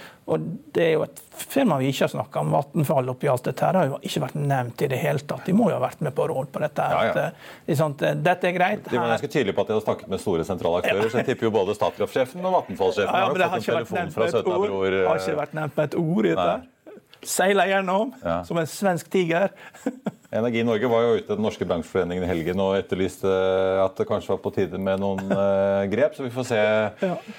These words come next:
Speaker 2: om Statkraft og co trenger det da, etter at, eh, Søta Brors, eh, vinge de kan leve under i to uker går ut.
Speaker 1: Ja.
Speaker 2: Ja. I hvert fall utvilsomt spennende tider, så får vi da
Speaker 1: Ja.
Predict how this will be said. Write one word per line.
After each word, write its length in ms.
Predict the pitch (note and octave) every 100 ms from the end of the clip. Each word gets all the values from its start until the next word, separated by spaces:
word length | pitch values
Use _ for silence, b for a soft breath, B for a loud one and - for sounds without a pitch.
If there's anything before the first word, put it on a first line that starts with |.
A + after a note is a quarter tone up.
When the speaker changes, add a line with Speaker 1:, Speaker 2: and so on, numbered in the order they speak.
| B -
Speaker 2:
om 80 | A2
Statkraft 540 | A#2 F#2+ - G#2+ -
og 60 | A2+
co 140 | G#2+ G#2+
trenger 320 | G2+ F#2 G2+
det 140 | G2 G2
da, 80 | F#2+ F#2 F#2+ F#2+ G2
etter 220 | F#2+ -
at, 180 | F2+ -
eh, 800 | G2 F#2 F#2 F#2 F2+ F2+ F#2 F2
Søta 320 | - G2+ F#2+
Brors, 380 | F2 F#2 F#2 - -
eh, 300 | G2 F#2 F#2 F#2
vinge 320 | G#2+ F#2 E2 E2+
de 100 | F#2+
kan 160 | G2+ G2+
leve 220 | F2 E2
under 160 | E2+ F2+
i 80 |
to 160 | F2+ F#2+ D#2+
uker 320 | - F2+ F2 F2 F2
går 160 | F2 E2+
ut. 180 | D3+ - - _ - G3
Speaker 1:
Ja. 80 | - -
Speaker 2:
Ja. 140 | F2+ A2
I 800 | - _ _ _ _ _ _
hvert 100 | A2+
fall 160 | - B2+ B2
utvilsomt 420 | A#2+ G#2 - B2 B2
spennende 240 | G2+ G2+
tider, 220 | G#2 A#2
så 80 | C3+
får 80 | B2
vi 80 | A#2+
da 100 | A2 G#2+
Speaker 1:
Ja. 80 | G#2